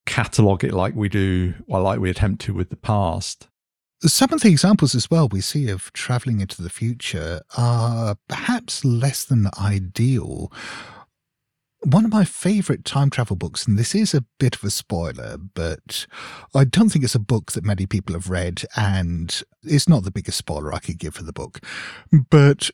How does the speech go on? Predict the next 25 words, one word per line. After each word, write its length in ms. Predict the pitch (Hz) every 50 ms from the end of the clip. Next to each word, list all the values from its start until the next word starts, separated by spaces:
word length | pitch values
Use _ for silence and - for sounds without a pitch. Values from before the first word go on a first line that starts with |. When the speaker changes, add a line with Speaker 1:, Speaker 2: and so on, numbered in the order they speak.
| _ -
Speaker 2:
there's 320 | 160 131 135 156 143 131 -
a 60 | 135
fantastic 680 | - - 143 139 139 - - 185 180 - - - 127
novel 500 | 127 123 107 98 - 107 101 104 95 92 - -
by 140 | - 107 107
Michael 320 | 110 117 120 113 - 113
Marshall 360 | 101 107 101 98 - - 95
Smith, 340 | - - - 131 95 80 -
his 180 | - 85 78 -
first 260 | - 117 98 - -
novel 220 | - 87 85 80
called 260 | - - 104 87 82 -
Only 260 | 104 110 87 80 87
Forward. 560 | - - - 113 98 85 - - 80 85 - - - - - - - - - - _
It's 200 | - 151 151 -
a 80 | 131 107
weird 540 | 92 85 90 98 98 92 65 71 71 - -
book. 280 | - 60 69 - - -
It's 200 | - 120 95 -
a 60 | 92
very, 460 | 90 92 95 - - 120 101 80 78
very 260 | 82 - - - 78
weird 380 | 73 76 - 82 80 80 76 -
book. 220 | - - - -
It, 180 | - - - -